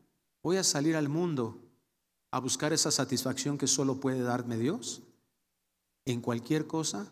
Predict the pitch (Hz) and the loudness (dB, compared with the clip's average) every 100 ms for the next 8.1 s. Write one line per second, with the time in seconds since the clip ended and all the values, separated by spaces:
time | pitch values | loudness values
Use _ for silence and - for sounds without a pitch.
0 | - _ _ _ _ _ _ 117 131 113 | -16 _ _ _ _ _ _ -6 -2 0
1 | 113 113 117 113 104 104 92 92 92 92 | 0 -2 -2 -4 -4 -6 -6 -6 -6 -8
2 | 90 _ _ _ _ _ _ _ _ _ | -12 _ _ _ _ _ _ _ _ _
3 | _ _ _ _ _ _ _ _ _ _ | _ _ _ _ _ _ _ _ _ _
4 | _ _ _ _ _ _ _ _ _ _ | _ _ _ _ _ _ _ _ _ _
5 | _ _ _ _ _ - 113 - 190 190 | _ _ _ _ _ 0 6 6 6 4
6 | 190 160 135 127 175 185 135 135 - 147 | 2 0 -2 -2 -2 0 2 2 2 2
7 | 143 143 147 131 131 127 120 - 139 120 | 2 0 0 -2 -2 0 2 2 0 -2
8 | 120 | -4